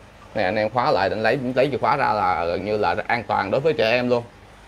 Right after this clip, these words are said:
Trẻ em cũng tới không có mở được, phải có chìa khóa thì mới mở được.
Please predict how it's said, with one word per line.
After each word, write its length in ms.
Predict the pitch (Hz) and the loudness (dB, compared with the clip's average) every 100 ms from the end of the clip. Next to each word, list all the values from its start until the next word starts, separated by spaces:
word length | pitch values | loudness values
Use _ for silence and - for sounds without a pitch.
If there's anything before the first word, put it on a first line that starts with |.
| - - | -16 -2
Trẻ 80 | |
em 140 | 117 110 | -2 0
cũng 160 | 101 | -2
tới 180 | 117 139 | 2 0
không 140 | 139 123 | 0 -4
có 60 | |
mở 200 | 139 92 127 | -2 0 2
được, 140 | 98 - | 2 0
phải 100 | 104 | -4
có 80 | 143 | -2
chìa 100 | 123 95 | -2 -2
khóa 260 | 113 139 - - - | 0 -2 -6 -16 -6
thì 80 | 98 | -2
mới 140 | 113 | 0
mở 180 | 127 95 | -2 -2
được. 180 | 104 | -4